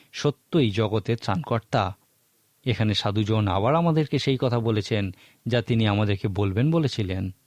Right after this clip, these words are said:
মানুষ যখন যীশু খ্রিস্টের প্রতি যথার্থভাবে সাড়া দিয়েছিল, তারা নতুন জন্ম লাভ করেছিল।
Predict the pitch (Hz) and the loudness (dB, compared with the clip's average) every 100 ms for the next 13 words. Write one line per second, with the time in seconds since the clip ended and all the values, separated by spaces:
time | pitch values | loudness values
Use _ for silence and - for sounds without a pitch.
0 | _ _ _ _ 113 107 117 98 101 104 | _ _ _ _ 0 2 2 2 0 2
1 | 101 - 107 107 - 110 - 110 113 101 | 0 -2 -2 -2 0 -2 -2 0 0 0
2 | - - - _ 110 107 101 147 - 143 | -4 -20 -20 _ -2 0 2 0 0 2
3 | 139 127 113 123 170 131 - 98 92 92 | 2 2 0 2 2 0 0 -2 -2 -6
4 | - - - - 135 135 127 143 120 110 | -10 -20 -8 0 2 4 2 2 2 4
5 | 104 95 87 - 139 165 - 95 | 2 2 -2 -2 0 0 -4 -6